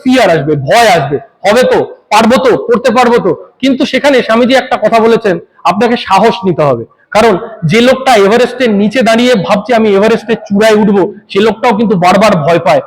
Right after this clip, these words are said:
কিন্তু তবুও সে চলতে থাকে। আপনিও আপনার জীবনে চলতে থাকুন। সংস্কৃত একটা কথা আছে, চারাই বেটি,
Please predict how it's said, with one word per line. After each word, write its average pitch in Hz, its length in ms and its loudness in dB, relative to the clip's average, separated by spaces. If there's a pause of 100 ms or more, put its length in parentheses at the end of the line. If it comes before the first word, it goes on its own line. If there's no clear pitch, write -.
(220)
কিন্তু 254 200 0 (120)
তবুও 302 300 2
সে 302 120 0 (160)
চলতে 285 300 0
থাকে। 180 280 -4 (380)
আপনিও 311 280 0 (100)
আপনার 302 300 0
জীবনে 294 240 2 (120)
চলতে 262 280 0
থাকুন। 214 300 0 (320)
সংস্কৃত 233 480 0
একটা 247 220 -2
কথা 233 180 0
আছে, 240 120 0 (140)
চারাই 240 320 2
বেটি, 151 240 0